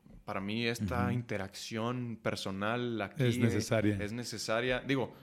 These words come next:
Speaker 1: no es que
Speaker 2: Y
Speaker 1: la
Speaker 2: vea, pero ¿para dónde va, güey?
Speaker 1: Ajá, por
Speaker 2: <laughs>
Speaker 1: eso te digo.
Speaker 2: Redes, redes
Speaker 1: Justo,
Speaker 2: sociales.
Speaker 1: te recomiendo mucho ver la de Ready Player
Speaker 2: Ok,
Speaker 1: One, ahorita
Speaker 2: ok.
Speaker 1: te la envío.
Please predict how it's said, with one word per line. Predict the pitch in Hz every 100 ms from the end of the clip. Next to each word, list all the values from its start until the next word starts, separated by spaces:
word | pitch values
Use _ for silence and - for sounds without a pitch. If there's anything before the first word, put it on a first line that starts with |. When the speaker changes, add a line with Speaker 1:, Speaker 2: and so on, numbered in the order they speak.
| -
Speaker 1:
no | 107
es | 104
que | -
Speaker 2:
Y | 185
Speaker 1:
la |
Speaker 2:
vea, | 160 170 165
pero | 165 151
¿para | 139
dónde | 147 160
va, | 160 170
güey? | 151 117 - - - - -
Speaker 1:
Ajá, | 110 120 302 415 - 220 -
por | - 127
Speaker 2:
<laughs> |
Speaker 1:
eso | 160
te | 156
digo. | 175 214
Speaker 2:
Redes, | 147 -
redes | 170 - - 170
Speaker 1:
Justo, | 131 131
Speaker 2:
sociales. | 160 87 -
Speaker 1:
te | 139
recomiendo | 131 127 143 165
mucho | 170 185
ver | 135 147
la | 156
de | 139 120 110
Ready | 113 131
Player | 139 135 135
Speaker 2:
Ok, | 139
Speaker 1:
One, | 135 123
ahorita | 117 117
Speaker 2:
ok. | 104
Speaker 1:
te |
la | 98 107
envío. | 98 104 139